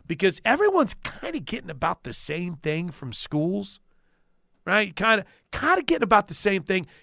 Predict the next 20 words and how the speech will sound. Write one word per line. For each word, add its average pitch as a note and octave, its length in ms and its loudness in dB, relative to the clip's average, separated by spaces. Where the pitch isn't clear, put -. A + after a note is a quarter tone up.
It's, A3 300 0
"All B3 160 8
right, E3+ 320 6
Fowler E3+ 440 2
Toyota E3+ 680 0
wants D#3 280 -2
to F#3 100 0
be F3+ 140 2
a E3 60 2
part E3+ 300 4
of F#3 100 2
it. G3+ 200 2
So C#3 480 4
here's D#3+ 260 2
a C3+ 60 -6
car F3+ 400 6
and D#3 240 0
a - 40 -20
couple D#3+ 280 -4
grand. F3+ 560 0